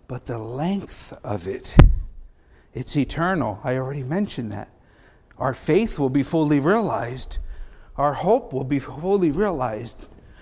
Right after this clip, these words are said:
But the greatest of these is charity, love in action, the last verse in the love chapter,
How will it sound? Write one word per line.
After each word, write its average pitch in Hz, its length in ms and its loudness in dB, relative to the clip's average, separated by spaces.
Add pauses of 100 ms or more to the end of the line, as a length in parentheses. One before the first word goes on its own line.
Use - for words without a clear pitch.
But 127 140 -4
the 139 100 -2
greatest 185 520 4
of 123 120 2
these 131 240 2
is 131 160 0
charity, 156 640 0
love 139 280 2
in 135 100 0
action, 143 420 0
the 107 100 0
last 120 300 0
verse 135 300 -2
in 127 100 -4
the 127 100 0
love 123 240 0
chapter, 123 540 -12